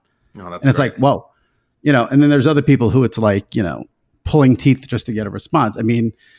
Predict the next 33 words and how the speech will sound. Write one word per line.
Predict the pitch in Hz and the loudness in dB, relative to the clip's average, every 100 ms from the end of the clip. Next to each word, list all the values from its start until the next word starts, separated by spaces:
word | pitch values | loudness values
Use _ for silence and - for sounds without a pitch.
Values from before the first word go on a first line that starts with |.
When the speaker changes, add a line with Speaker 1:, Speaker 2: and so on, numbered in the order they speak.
| _ _ _ _ _ _ _ _ _ _ _ | _ _ _ _ _ _ _ _ _ _ _
Speaker 2:
you | 151 | 0
know, | 110 107 _ _ - | 0 -2 _ _ 0
it's, | 147 - - | 0 0 0
uh, | 131 120 120 127 _ - | 2 4 2 -2 _ -8
it's | 131 - | -8 -6
fu-, | - 139 | -2 0
I've | 156 151 - | 0 -2 -4
probably | - 170 220 185 190 190 190 - _ _ _ _ _ _ _ _ _ _ _ | 0 2 2 2 2 2 -2 -8 _ _ _ _ _ _ _ _ _ _ _
worked | 143 151 143 - | 0 4 2 0
harder | - 143 151 160 | -6 0 2 2
to | 165 | 0
try | 143 - 139 | -2 2 2
to | 127 | 2
book | 104 123 120 - - - _ 101 | 0 0 0 -6 -14 -16 _ -4
John | 110 127 | 0 2
Krasinski | 131 110 117 - 117 | 2 2 2 2 0
on | |
this | 113 | 0
podcast | - 117 110 110 - | 0 -6 -2 -2 -2
than | 101 - | -4 -2
any | 120 123 | -2 2
human | 117 117 107 | 2 2 0
being. | 95 101 107 127 | -2 -4 -2 -2
And | 120 110 98 95 _ | -2 -4 -4 -8 _
it's | 143 - | -4 -2
been | - 143 | 0 0
so | - 165 151 | 2 2 4
unsuccessful. | 165 147 135 - 135 131 - 165 160 | 4 2 0 0 -2 -2 -2 -2 0
And | 127 | 2
I | 131 | 0
can't | - 143 135 | 2 0 2
tell | - 135 | 0 0
you | 131 110 98 | 2 0 -4